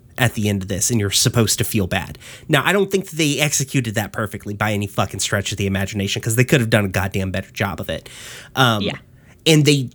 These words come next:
Speaker 1: and I do, I do want to stress that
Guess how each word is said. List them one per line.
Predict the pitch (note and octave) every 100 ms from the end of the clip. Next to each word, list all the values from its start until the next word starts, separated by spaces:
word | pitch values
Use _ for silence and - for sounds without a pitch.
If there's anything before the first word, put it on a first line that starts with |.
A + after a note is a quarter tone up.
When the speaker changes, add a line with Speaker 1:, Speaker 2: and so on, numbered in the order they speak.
| - _ _ _ - _ - _
Speaker 1:
and | E3 D#3+ -
I | D3+
do, | A#2+ G3 G#3 -
I | D#3 D3+
do | B2+ F3
want | E3+ E3+
to | D3+
stress | - D3+ C3
that | C3 A2